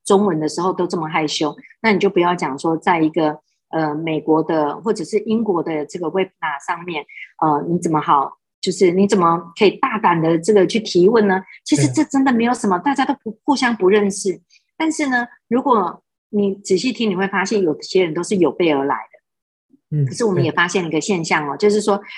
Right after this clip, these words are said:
Speaker 1: 如果你真的对移民有兴趣，你真的是很想了解这个，呃，技术移民，很简单啊，你就去听这些论坛嘛，这些讲座嘛，去参加嘛。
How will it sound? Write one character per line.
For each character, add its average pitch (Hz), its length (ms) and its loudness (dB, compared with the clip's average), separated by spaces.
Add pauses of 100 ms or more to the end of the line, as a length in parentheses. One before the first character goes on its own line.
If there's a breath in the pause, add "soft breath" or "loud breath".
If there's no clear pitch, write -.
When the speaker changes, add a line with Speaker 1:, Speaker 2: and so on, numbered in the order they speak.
(160 loud breath)
Speaker 1:
如 247 140 6
果 254 120 4
你 185 100 4
真 214 140 2
的 208 120 4
对 196 200 6
移 175 140 2
民 175 180 -2
有 151 120 0
兴 165 240 -8
趣， - 320 -6 (100)
你 196 120 2
真 247 160 0
的 226 160 2
是 220 200 -2 (180)
很 190 140 0
想 180 140 0
了 156 180 2
解 151 220 0
这 175 120 -6
个， 160 380 -2
呃， 156 200 -4
技 208 140 0
术 190 160 2
移 160 140 2
民， 151 180 -10 (760 loud breath)
很 262 100 2
简 269 220 0
单 214 180 2
啊， 233 180 -2
你 220 140 -2
就 214 140 2
去 214 320 -4
听 208 260 -2
这 208 100 2
些 180 420 0
论 214 180 0
坛 147 200 -6
嘛， 143 280 -8 (100)
这 214 100 -2
些 208 140 0
讲 147 300 -8
座 185 240 2
嘛， 139 220 -10 (180)
去 - 120 -12
参 208 360 -6
加 190 280 0
嘛。 165 200 -2